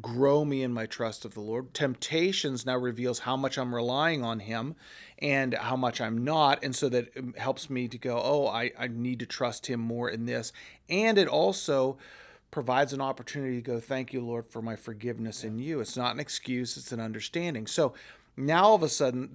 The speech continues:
the distinction we made and labored is your identity actually informs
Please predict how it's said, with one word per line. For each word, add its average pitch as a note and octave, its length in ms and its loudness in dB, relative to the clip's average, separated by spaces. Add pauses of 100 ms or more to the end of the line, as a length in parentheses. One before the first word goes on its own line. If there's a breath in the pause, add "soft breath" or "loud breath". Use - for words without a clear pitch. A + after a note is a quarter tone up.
the C#3+ 60 0
distinction D#3 920 2
we B2+ 120 2
made A#2 400 0
and A#2+ 260 -8
labored A#2+ 720 2 (460 loud breath)
is D3+ 400 4
your D#3 220 4
identity C#3 1000 2 (400 soft breath)
actually D3+ 640 0
informs E3 1040 0